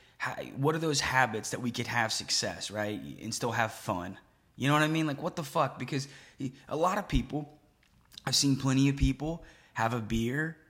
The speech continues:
have some parties, have some fun, and then they'll be able to live successful lives.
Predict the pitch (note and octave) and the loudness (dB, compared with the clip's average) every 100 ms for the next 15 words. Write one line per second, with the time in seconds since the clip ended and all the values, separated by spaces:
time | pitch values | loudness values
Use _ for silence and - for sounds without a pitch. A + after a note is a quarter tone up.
0 | _ _ _ - A2 A2+ A2+ - A#2 A2 | _ _ _ -10 -6 -4 -2 0 0 8
1 | A2 A2+ C3 C#3 C3+ A2+ - G#2 - G#2+ | 8 10 6 4 2 2 0 -2 -4 0
2 | C#3 A2+ B2+ D3 C#3+ C3+ D#3+ E3+ D#3+ E3 | 0 2 2 2 0 0 2 4 2 2
3 | E3 E3 C#3+ A#2+ - F#3 - - - F3+ | 2 0 -2 4 4 4 4 4 4 2
4 | - - E3+ D#3 D#3 F#3 D3+ - - C#3 | 2 -2 -2 2 2 4 2 0 -6 -12
5 | - | -12